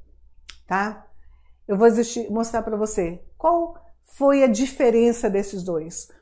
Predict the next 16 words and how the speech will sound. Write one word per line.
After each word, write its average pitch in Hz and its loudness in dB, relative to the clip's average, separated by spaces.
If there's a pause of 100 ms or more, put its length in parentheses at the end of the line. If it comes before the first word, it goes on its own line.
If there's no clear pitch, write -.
O 247 -4
que - 4
existia 294 8
entre 285 6
os 233 2
dois? 180 2
Vou 208 0
começar 233 0
agora. 170 -4 (140)
O 233 -6
ser 330 2
humano, 262 4
quando 269 2
Deus 285 4
criou 262 8
Adão, 214 6